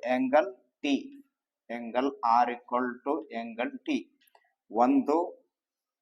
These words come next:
ಎರಡು, ಮೂರು, ಈ ತ್ರಿಭುಜದ ಮೂರು ಕೋನಗಳು, ಈ ತ್ರಿಭುಜದ ಮೂರು ಕೋನಗಳಿಗೆ ಸಮ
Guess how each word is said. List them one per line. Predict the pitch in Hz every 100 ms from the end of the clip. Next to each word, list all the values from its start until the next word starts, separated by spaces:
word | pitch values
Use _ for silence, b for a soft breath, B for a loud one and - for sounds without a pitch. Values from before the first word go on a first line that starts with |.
| _
ಎರಡು, | 110 113 127 135 143 165 - _ -
ಮೂರು, | 143 135 95 - -
ಈ | 131 139
ತ್ರಿಭುಜದ | 135 135 135 143 131 139
ಮೂರು | 123 123 139 -
ಕೋನಗಳು, | 131 139 131 147 170 127
ಈ | 135 135
ತ್ರಿಭುಜದ | 131 127 127 135 143 147
ಮೂರು | 127 139 -
ಕೋನಗಳಿಗೆ | 139 139 143 143 160 202 _ _ _ _ _ _ -
ಸಮ | 143